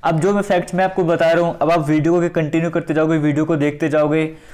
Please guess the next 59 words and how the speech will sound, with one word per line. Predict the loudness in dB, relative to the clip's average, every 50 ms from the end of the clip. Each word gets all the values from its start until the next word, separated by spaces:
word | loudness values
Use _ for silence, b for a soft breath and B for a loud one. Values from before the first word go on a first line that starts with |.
| B B -4
उसके | -4 -2 0 -2 0
बाद | 2 2 2 2 2 0
जो | 0 -2 0
फैक्ट | 0 -2 -2 -2 -2
मैं | -2 -2 0
नहीं | 0 0 0
बता | -2 -2 0 0 -2
पाऊँगा | 0 0 -2 -2 -2 -2 -2
वो | -2 -2 -2 0 0
आपने | -2 -2 -4 -6 -6
कमेंट | -4 -4 -4 -6 -6
सेक्शन | -8 -10 -10 -8 -10
में | -8 -6
कमेंट | -4 -4 -4 -4
करके | -4 -4 -2 -2
बताने | -2 -4 -4 -4 -4 -4 -6
हैं। | -8 -10 B B B B B B -4 0
पहला | 2 2 2 2
क्वेश्चन | 2 0 -2 -2 -2
मैं | -2 -2 -2
आपको | 0 0 -2 -2 -2 -4 -2
दे | 0 0 0
रहा | 0
हूँ | 0 2
आज | 0 0 0 0
का | 0 0 0 -2 -4 B B B B -4 -2
कि | 0 0 0
ब्लड | 0 -2 -2 0 0 2 2 0 0 -2
की | -2 -4
स्टडी | -4 -4 -2 0 0 0
को | 0 0
क्या | 0 0 0
कहा | 0 0 0
जाता | 0 -2 -2 -4 -6 -10
है। | -12 -12 -14 -20 -20 _ -20 -20 -20 -20 -20 _ -12
जैसे | -8 -4 -4
होता | -2 -2 0 0
है | 0
ना | 0 0
पर्टिकुलर | 0 -2 -2 0 0 0 0
हर | 0 0
एक | -2 -2
चीज़ | -4 -6 -6 -8
की | -8
स्टडी | -6 -4 -4 -2 -2
को | 0
ये | 0 -2 0
कहते | 0 -2 -2 -2 -2 -4
हैं, | -6 -6 B B B B B B -6
ब्लड | -2 0 0 2 2
की | 0 0
स्टडी | -2 -2 -2 0
को | -2 -2
कहते | -2 -2 -2 -2 -2
हैं, | -2 -2
वो |
आपने | -2 -2 -4 -6 -4
बताना | -4 -4 -4 -4 -6 -6 -8
है। | -8